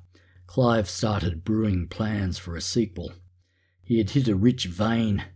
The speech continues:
and he was reluctant to stop working it. At the same time, he found one last ideal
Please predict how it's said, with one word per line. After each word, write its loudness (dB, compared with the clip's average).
and -2
he -2
was -8
reluctant -4
to -8
stop -6
working -4
it. -8
At -10
the -14
same 4
time, 6
he 4
found 0
one -2
last -2
ideal -4